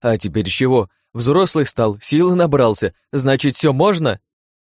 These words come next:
"Да уж, похоже, это будет даже сложнее, чем я думал". "В первую очередь вы должны понять, что никаких особенных перемен ваше новое положение не подразумевает",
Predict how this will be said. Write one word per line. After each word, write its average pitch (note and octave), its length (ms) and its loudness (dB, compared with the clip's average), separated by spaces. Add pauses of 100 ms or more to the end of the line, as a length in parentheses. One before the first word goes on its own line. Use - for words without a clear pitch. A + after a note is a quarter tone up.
(360)
"Да G#2 540 -2
уж, F#2 420 -4
похоже, F#2 420 -4
это F2+ 140 -6
будет F2+ 260 -6
даже F#2+ 220 -2
сложнее, F#2 460 -4
чем F2 180 -6
я E2+ 120 -2
думал". D#2 340 -8 (880)
"В - 140 -20
первую G2 480 0
очередь G#2+ 480 -2
вы E2+ 260 -2
должны A2 440 -2
понять, G#2+ 560 -4
что - 240 -6
никаких F#2 480 -4
особенных F#2 460 -4
перемен F#2 600 -4
ваше F#2 380 -2
новое F#2+ 280 -2
положение F#2+ 600 -2
не F2+ 160 -4
подразумевает", G2 920 -4